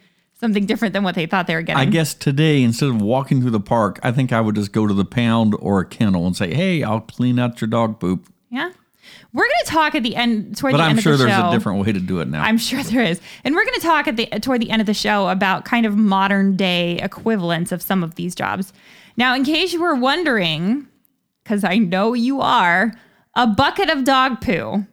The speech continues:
Speaker 1: would fetch the equivalent of about two dollars and fifty cents in today's terms. A bucket.
Speaker 2: A bucket. The
Speaker 1: Yeah.
Speaker 2: picking up, I'm rich.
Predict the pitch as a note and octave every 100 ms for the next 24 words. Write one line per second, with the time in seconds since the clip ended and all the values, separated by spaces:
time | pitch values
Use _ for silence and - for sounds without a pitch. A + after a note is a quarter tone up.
0 | _ _ _ G#3+ G#3+ - B3 B3 - C4+
1 | B3+ - D4 A#3+ A3+ - G3+ G3 G#3 -
2 | - C4+ C4 A#3+ A3+ B3+ G#3 F3+ - G#3
3 | A3 G#3+ F3 F3+ F#3 F3 G3 E3 F3+ -
4 | - - G#3 - _ _ _ _ - _
5 | _ - A3+ A3+ G#3+ - - - _ -
6 | A2 G#2+ F#2+ - - _ A2+ - - F3
7 | F3 E3 D3+ - _ _ _ D3 F3+ D#3
8 | D#3+ F#2 -